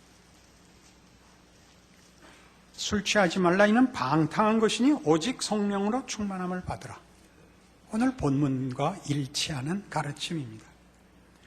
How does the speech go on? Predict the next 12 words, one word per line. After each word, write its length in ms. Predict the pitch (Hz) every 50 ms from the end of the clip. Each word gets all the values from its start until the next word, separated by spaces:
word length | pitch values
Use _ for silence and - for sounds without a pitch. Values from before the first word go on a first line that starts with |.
| - - _
성령 500 | - - - 233 254 277 311 349 359 359
충만은 640 | 320 - - 233 208 196 165 151 180 170 160 214 269
성도들에게 720 | - - - 202 226 220 208 226 208 - 196 185 185 175 180
있어서는 580 | 165 135 - - 139 - - 139 160 202 135 - - - - - _ - - - - - - _ - -
초월적인 1500 | - - - - - 269 269 277 277 277 277 269 254 - - 262 262 262 254 226 - 277 294 302 349 349 - - - -
신의 540 | - - - - 240 214 226 247 254 - - -
임재, 480 | 165 170 175 170 147 131 - 127 - - - - - - - - - _ _ _ _ _ _ _ _ _ _ _ - -
에, 500 | 143 127 123 113 117 110 104 107 107 107 - - _ _ _ -
간섭, 840 | - 143 147 143 147 151 - 208 - - - - - - - - - - - _ _ _ _ - - _ _ _
채워주심으로, 1120 | - - 233 240 233 220 214 190 143 - 143 - - 170 139 123 110 113 110 143 214 247 - - - _ _ _ _ _ _ _ _ _ _ _ _ _ -
어, 220 | - 147 139 135 139 135
현실에서, 1120 | - - 254 269 277 285 277 - - 277 269 269 269 254 - - 285 285 285 277 -